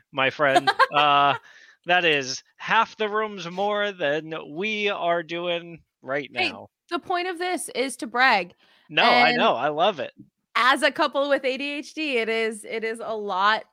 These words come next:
Speaker 2: of work, and it's a lot sometimes to get yourself to that place. Like, "I've gotta switch the laundry, and I know I'm gonna forget, but I'm gonna have to," like, y'all have to remind me at the end of this stream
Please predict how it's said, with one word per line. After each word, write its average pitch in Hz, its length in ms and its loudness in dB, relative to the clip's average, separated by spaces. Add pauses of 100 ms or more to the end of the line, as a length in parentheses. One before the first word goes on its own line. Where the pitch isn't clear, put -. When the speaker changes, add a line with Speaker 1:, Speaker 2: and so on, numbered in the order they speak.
Speaker 2:
of 214 220 2
work, 208 380 0
and 196 100 -8
it's 196 140 -8
a 202 60 -4
lot 180 340 0
sometimes 208 500 -6
to 196 480 -4 (760)
get 208 240 4
yourself 208 440 -2
to 196 80 -14
that 190 200 -2
place. 226 360 -2
Like, 190 320 -4 (360)
"I've 208 220 -2
gotta 226 240 0
switch 240 320 -8
the 247 100 -4
laundry, 208 640 -2 (220)
and 202 120 -2
I 196 60 -2
know 185 320 -2
I'm 196 160 -2
gonna 190 140 -4
forget, 190 500 -2
but 180 80 -6
I'm 180 140 -4
gonna 180 120 -6
have - 540 -4
to," 190 140 -8
like, 175 240 -8 (280)
y'all 190 140 2
have 185 320 0
to 202 100 -8
remind 196 380 0
me 185 120 -4
at 170 100 -8
the 180 100 -4
end 180 140 -6
of 175 80 -10
this 190 160 -8
stream 196 440 -6